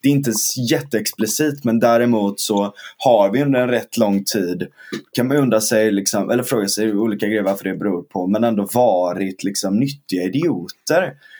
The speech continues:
som, som är liksom så här: "Jo, men å ena sidan och andra sidan", liksom, vilket har varit väldigt bra för våra diplomater, för då har de kunnat få, liksom, eh, en, en, liksom, ta den positionen hela tiden, åka till länder och vara så här:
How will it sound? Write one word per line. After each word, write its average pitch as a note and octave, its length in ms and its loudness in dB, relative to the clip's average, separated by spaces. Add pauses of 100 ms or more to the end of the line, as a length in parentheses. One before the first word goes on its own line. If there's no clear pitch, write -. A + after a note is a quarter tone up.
(600)
som, C#3 280 0
som D3+ 240 0
är C#3 100 4
liksom A#2 380 0
så C3+ 120 0
här: A2 120 6
"Jo, A2+ 140 2
men A2+ 180 2
å A#2 100 0
ena G2 260 0
sidan A#2 420 -2
och A2 80 0
andra G2+ 240 0
sidan", F#2+ 440 -2
liksom, D#2+ 300 -4
vilket A2+ 220 -4
har A2+ 80 -2
varit G#2 300 0
väldigt G#2 280 -2
bra A2 360 2
för - 160 -6
våra F#2+ 180 -2
diplomater, G2+ 800 -2
för C#3 120 -6
då B2 120 2
har C#3 100 6
de G#2+ 200 -2
kunnat G2+ 300 -2 (640)
få, G#2+ 220 2
liksom, G2 720 0 (120)
eh, G2 440 2 (340)
en, G#2+ 160 -2
en, G#2+ 180 -2 (200)
liksom, A2 360 -4
ta D#3+ 360 2
den A2+ 180 0
positionen A#2 600 -2
hela A2 200 2
tiden, F2 340 -4 (400)
åka A#2+ 300 0
till C#3 140 2
länder G2 360 2
och G2+ 80 0
vara F#2 280 4
så - 140 0
här: F#2+ 200 4